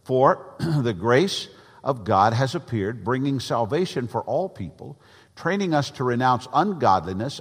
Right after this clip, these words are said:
and worldly passions, and to live self-controlled, upright, and godly lives in this present age, waiting for our blessed hope, the appearing of the God of our great, uh, uh, of the glory of our great God and Savior, Jesus Christ."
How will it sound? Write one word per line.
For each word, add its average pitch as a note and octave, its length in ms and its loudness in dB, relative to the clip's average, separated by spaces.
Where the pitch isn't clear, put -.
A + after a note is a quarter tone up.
and G#2+ 260 -2
worldly B2 420 -2
passions, A#2+ 640 -12
and C#3 200 2
to C3+ 80 2
live C3 240 4
self-controlled, F3 960 -2
upright, B2 540 2
and G2+ 240 -2
godly B2 340 0
lives G2 440 -2
in A#2+ 100 -6
this B2+ 140 -8
present F#2+ 380 -8
age, F3 380 -12
waiting F3+ 460 2
for C3 180 0
our G#2 120 6
blessed D3 440 0
hope, G#2 360 -6
the A#2 120 -4
appearing G#2+ 680 -6
of A#2 240 2
the A2 80 0
God C3 480 4
of C3 80 0
our C#3+ 200 4
great, C#3 360 -2
uh, G#2+ 320 -2
uh, G#2+ 380 -6
of A2+ 200 0
the G#2+ 60 -6
glory D3+ 400 2
of C3 120 2
our B2 140 2
great A#2 380 -2
God C3+ 280 2
and D3+ 140 -6
Savior, F#2 560 -6
Jesus F2+ 400 -12
Christ." - 460 -20